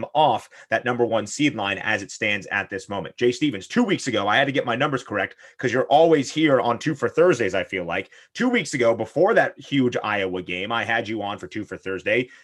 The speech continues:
You also picked Iowa. So we know that you are a person that doesn't put your fandom and the coverage of the team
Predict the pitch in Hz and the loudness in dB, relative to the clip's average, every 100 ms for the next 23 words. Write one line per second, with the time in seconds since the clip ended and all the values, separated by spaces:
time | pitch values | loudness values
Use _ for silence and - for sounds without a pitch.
0 | - 131 143 - 151 143 123 139 143 92 | -2 2 4 4 2 2 2 4 4 2
1 | - 117 117 127 160 196 175 - 160 170 | -2 -4 -2 2 2 6 4 4 6 8
2 | 180 214 - _ _ _ 131 139 135 180 | 6 2 -10 _ _ _ 2 2 2 0
3 | 185 185 175 147 139 156 175 156 - 175 | 2 2 2 0 2 0 0 -2 2 2
4 | 156 143 - 160 175 175 165 147 143 175 | 2 -2 4 4 6 4 2 0 2 2
5 | 165 170 156 135 135 165 165 | 2 0 0 -4 -6 -2 -2